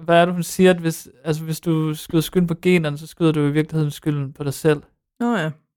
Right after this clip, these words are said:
Speaker 1: Jeg tænker, der er, der er der sådan et tema med, hvad man, altså, hvad det egentlig er, man kan vælge. Altså, hvad, hvad, altså,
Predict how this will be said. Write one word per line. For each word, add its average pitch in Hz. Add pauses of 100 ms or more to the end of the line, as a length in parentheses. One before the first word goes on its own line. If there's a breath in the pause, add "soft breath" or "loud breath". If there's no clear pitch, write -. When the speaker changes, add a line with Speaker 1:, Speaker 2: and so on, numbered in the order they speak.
(200)
Speaker 1:
Jeg 156
tænker, 165
der 165
er, 160
der 160
er 156
der 165
sådan 170
et 160
tema 185 (340)
med, 156
hvad 160
man, 151 (100)
altså, 151 (1200)
hvad 156
det 165
egentlig 170
er, 170
man 180
kan 165
vælge. 170 (960)
Altså, 147 (340)
hvad, 151
hvad, 156
altså, 156